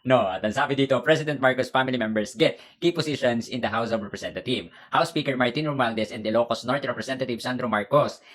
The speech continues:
take a groupie with the members of the lower chamber at start of the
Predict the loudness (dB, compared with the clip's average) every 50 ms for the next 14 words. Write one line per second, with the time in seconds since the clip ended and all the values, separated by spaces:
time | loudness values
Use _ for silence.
0 | -20 -20 _ _ 0 0 2 2 -2 -2 0 -2 -2 -2 -2 0 2 2 4 4
1 | 2 2 4 2 2 2 6 6 4 4 4 2 0 0 2 2 0 4 4 4
2 | 4 4 4 4 4 4 4 0 -2 -2 -2 -2 2 4 6 6 6 6 4 0
3 | -2 -4 -8 _ _ _ _ _ -14 _ -6 -6 -6 -6 -4 0 0 2 2 0
4 | -2 0 0 0 2 2